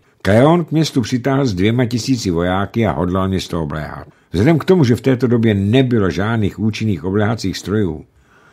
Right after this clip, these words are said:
a dobývání hradbami opevněných měst probíhalo pouze přistavováním žebříků,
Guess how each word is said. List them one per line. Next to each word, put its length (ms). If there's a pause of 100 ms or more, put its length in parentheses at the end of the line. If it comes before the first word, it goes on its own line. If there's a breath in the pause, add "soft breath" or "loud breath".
(200 soft breath)
a 100
dobývání 760
hradbami 680
opevněných 640
měst 300
probíhalo 480
pouze 460
přistavováním 960
žebříků, 840